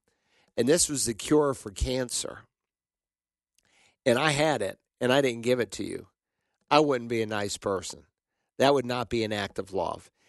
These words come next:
And so I said, "Just understand my motive. I have a cure, not me, but the Bible, Jesus Christ, for eternal death, and it's eternal life, but it's your choice." And we walked away.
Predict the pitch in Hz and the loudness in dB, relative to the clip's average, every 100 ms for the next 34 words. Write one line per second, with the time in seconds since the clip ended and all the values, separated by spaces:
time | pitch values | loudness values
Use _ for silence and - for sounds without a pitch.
0 | _ - 120 - 135 127 123 127 - 196 | _ -2 0 4 6 4 0 -4 0 0
1 | 180 170 143 120 143 135 120 117 110 104 | 2 2 0 0 2 2 2 0 0 2
2 | 113 104 85 85 - - _ _ _ _ | 0 0 -6 -16 -20 -20 _ _ _ _
3 | _ _ _ _ _ 117 151 151 135 131 | _ _ _ _ _ 4 4 4 2 2
4 | 123 104 - 135 117 110 113 - - 123 | 0 -4 0 2 2 -2 -4 -10 -6 0
5 | 127 131 135 113 107 110 117 113 104 123 | 0 2 2 2 -2 -4 -6 -6 2 4
6 | 123 113 110 110 117 117 113 107 - 117 | 4 0 -4 -6 -4 -2 -2 -4 0 2
7 | 107 - 117 107 - 123 117 110 107 95 | 2 0 -2 -2 -2 -2 0 2 2 0
8 | 117 107 95 104 98 117 107 104 98 98 | -4 -4 -4 -8 -4 -2 0 0 -2 -4
9 | - - _ - 117 104 - 123 107 104 | -8 -20 _ -2 2 2 0 0 0 0
10 | - 110 98 - 127 143 175 175 170 180 | -2 0 0 -4 -2 2 2 0 -4 -2
11 | 175 156 156 - - - | -2 -2 -4 -6 -10 -20